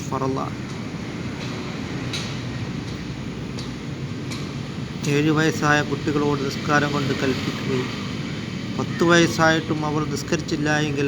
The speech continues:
അവരെ അടിക്കുകയും ചെയ്യണമെന്നാണ് ഇസ്ലാമിൻ്റെ കൽപ്പന. അങ്ങനെ നാം പരമാവധി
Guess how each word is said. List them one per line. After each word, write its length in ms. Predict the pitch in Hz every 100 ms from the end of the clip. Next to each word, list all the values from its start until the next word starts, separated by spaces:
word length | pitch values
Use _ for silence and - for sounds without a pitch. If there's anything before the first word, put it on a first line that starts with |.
| 139
അവരെ 180 | 139 143
അടിക്കുകയും 600 | 135 139 131 - 147 147 127
ചെയ്യണമെന്നാണ് 680 | 135 127 127 127 123 123 - - - - - - - - - - - - - - - - - -
ഇസ്ലാമിൻ്റെ 600 | - 147 143 147 139 139 135 139
കൽപ്പന. 360 | 139 - - - - - - -
അങ്ങനെ 260 | 131 131 131
നാം 120 | 131 123 - - - - - - - - - - - - - - - 113 - - - - - - -
പരമാവധി 560 | 135 135 139 139 139